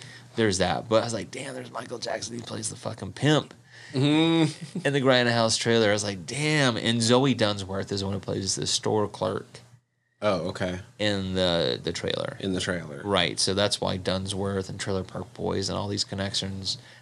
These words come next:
Speaker 1: make so much sense. It's like,
Speaker 2: That's
Speaker 1: oh,
Speaker 2: fun.
Speaker 1: no fucking wonder. So, yeah, anyhow, that was what I wanted to mention.
Speaker 2: Hell yeah.
Speaker 1: But, yeah, fun film, straight out of Canada. Started off as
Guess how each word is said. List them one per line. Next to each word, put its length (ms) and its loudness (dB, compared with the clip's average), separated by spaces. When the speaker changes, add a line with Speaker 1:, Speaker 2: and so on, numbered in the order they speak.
Speaker 1:
make 180 -2
so 160 4
much 200 0
sense. 580 -2
It's 140 -2
like, 80 0
Speaker 2:
That's 240 0
Speaker 1:
oh, 160 2
Speaker 2:
fun. 80 -2
Speaker 1:
no 180 2
fucking 460 -2
wonder. 420 -4
So, 180 8
yeah, 320 6
anyhow, 380 2
that 180 6
was 240 4
what 180 6
I 60 6
wanted 260 2
to 60 -2
mention. 500 -2
Speaker 2:
Hell 180 -2
yeah. 240 -8
Speaker 1:
But, 80 4
yeah, 400 6
fun 260 0
film, 340 2
straight 220 4
out 80 0
of 80 -2
Canada. 580 -2
Started 340 4
off 220 6
as 380 2